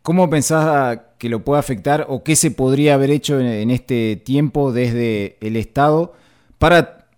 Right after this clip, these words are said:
aquellas, por ejemplo, escuelitas de ciclismo que tienen chicos que recién se están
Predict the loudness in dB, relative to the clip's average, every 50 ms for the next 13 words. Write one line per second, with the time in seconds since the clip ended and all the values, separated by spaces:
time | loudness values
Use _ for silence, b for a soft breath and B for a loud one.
0 | _ -10 -6 -6 -6 -4 -2 -2 0 2 2 2 2 2 2 -2 -4 -6 -8 -6
1 | -6 -6 -6 -6 -8 -12 _ -12 -12 -10 -8 -4 -2 -2 0 0 0 0 0 0
2 | 0 -2 -4 -4 -2 0 2 2 2 2 2 0 -2 -2 -4 -4 -4 -4 -6 -8
3 | -6 -2 0 0 0 0 -2 -4 -4 -4 -4 -4 -4 -4 -4 -4 -2 0 0 0
4 | 0 0 -2 0 2 2 4 4 2 2 0 -2